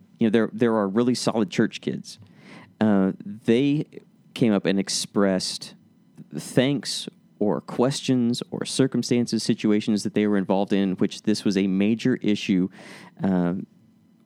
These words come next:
with which they have very limited equipping. Um, and so as part of, as part of my doctoral dissertation, I did some studies on,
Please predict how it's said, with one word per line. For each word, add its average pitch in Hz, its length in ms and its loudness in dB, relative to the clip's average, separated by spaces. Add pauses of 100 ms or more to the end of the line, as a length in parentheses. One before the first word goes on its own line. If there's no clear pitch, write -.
(220)
with 107 220 -2
which 113 240 2
they 98 160 2
have 101 260 -2
very 107 760 0
limited 98 1000 0 (380)
equipping. - 520 0 (760)
Um, 95 480 2
and 104 140 0
so 98 480 2
as 104 120 0
part 120 280 0
of, 101 300 0 (120)
as 107 100 -2
part 110 200 0
of 101 60 0
my 98 80 2
doctoral 95 400 0
dissertation, 104 760 0 (920)
I 110 40 2
did 107 140 4
some 95 200 0
studies 117 580 0
on, 95 460 2